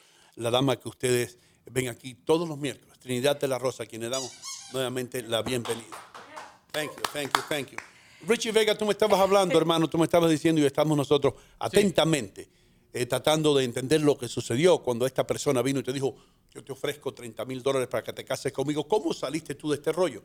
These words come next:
Speaker 2: Well, ok, para que tú sepas, no, ese no fue el, el primer y último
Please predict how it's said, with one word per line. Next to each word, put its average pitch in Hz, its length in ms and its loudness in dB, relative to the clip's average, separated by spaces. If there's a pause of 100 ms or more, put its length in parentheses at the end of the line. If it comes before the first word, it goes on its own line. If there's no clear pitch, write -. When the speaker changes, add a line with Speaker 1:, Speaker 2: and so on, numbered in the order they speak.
(160)
Speaker 2:
Well, 247 200 -6
ok, 240 160 -10 (400)
para 220 160 -8
que 220 120 -12
tú 254 180 -16
sepas, 226 640 -6 (180)
no, 240 260 -10
ese 262 240 -8
no 254 100 -8
fue 247 260 -6
el, 202 140 -8
el 185 180 -8
primer 180 500 -6
y 160 80 -6
último 165 800 -10